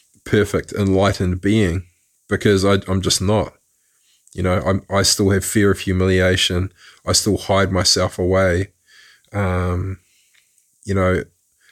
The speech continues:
I'm still, I still try to fit in in lots of circumstances because I still feel so weird and strange. Um,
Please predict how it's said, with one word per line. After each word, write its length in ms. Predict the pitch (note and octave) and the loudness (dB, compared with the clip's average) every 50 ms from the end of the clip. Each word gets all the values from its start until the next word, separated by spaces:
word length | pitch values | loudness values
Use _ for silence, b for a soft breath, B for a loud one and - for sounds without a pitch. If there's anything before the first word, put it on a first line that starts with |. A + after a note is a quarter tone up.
| b b b | b b b
I'm 120 | F#2 G2 | -2 0
still, 500 | - - - - G2+ G2 G2 F#2+ F#2+ F#2 - | 0 0 2 2 2 4 4 4 2 2 0
I 40 | F#2+ | -2
still 240 | - - - G#2+ F#2 | -2 0 0 0 0
try 260 | - - G#2 G2+ G2+ | 0 0 0 2 2
to 100 | F#2 E2+ | 0 0
fit 280 | - - - G#2+ F#2+ | -2 0 0 2 4
in 320 | G2+ G#2 G#2 G#2 G#2 G2+ G2 | 4 4 4 4 2 2 2
in 140 | G2 F#2+ F#2+ | 2 2 0
lots 240 | G2 - - - | 0 0 -2 -2
of 80 | - - | -2 0
circumstances 920 | - - C#3 G2 - G#2 G2 - - - G2 G2+ F#2+ G#2+ - G#2 G2 - | 0 2 0 0 0 -2 -4 -4 -4 -2 -2 -4 -4 -4 -4 -4 -4 -4
because 280 | - - - A#2 G#2+ F2 | -4 -4 -2 0 0 2
I 40 | |
still 300 | - - - - A2+ F#2 | 2 0 0 0 0 0
feel 240 | - - G#2 G2+ G2 | 0 0 0 0 2
so 260 | F#2+ - - G2+ F#2+ | 2 2 2 2 2
weird 420 | F#2+ F2+ F2+ G2 G#2 A2+ A#2 A#2+ A2+ | 2 2 2 4 4 4 4 4 4
and 140 | G#2+ F#2+ F2+ | 2 0 0
strange. 640 | - - A2+ G#2 G#2+ A2+ A2+ A#2+ B2 - - - _ b b b b b b b b b b b b b b b b b b _ _ _ _ _ - | 0 2 2 2 2 2 2 0 -2 -6 -10 -18 _ b b b b b b b b b b b b b b b b b b _ _ _ _ _ -6
Um, 680 | G2 G2+ G2 F#2+ F#2+ F2+ F2+ F2+ F2 F2+ F#2 F#2+ G2 | -2 0 0 0 0 0 0 0 0 0 -2 -4 -6